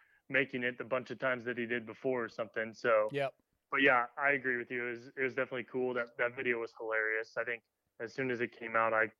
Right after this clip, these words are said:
Speaker 1: sent it to a bunch of people
Speaker 2: <laughs>
Speaker 1: on
Speaker 2: Good deal.
Speaker 1: Instagram and stuff. It was good. <laughs>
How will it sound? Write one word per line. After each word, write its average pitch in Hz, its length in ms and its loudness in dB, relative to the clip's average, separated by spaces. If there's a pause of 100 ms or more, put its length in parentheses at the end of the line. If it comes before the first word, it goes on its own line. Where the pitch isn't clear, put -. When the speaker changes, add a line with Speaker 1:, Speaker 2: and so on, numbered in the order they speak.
(180)
Speaker 1:
sent 113 260 -4
it 107 180 -4
to 113 60 -2
a 113 40 -2
bunch 110 240 -4
of - 80 -20
people 117 360 2
Speaker 2:
<laughs> - 40 6
Speaker 1:
on 110 60 0
Speaker 2:
Good 127 260 0
deal. 143 160 2
Speaker 1:
Instagram 110 220 4
and 113 120 -8
stuff. 107 300 2
It 120 60 2
was 113 180 -2
good. 113 420 4
<laughs> 175 100 0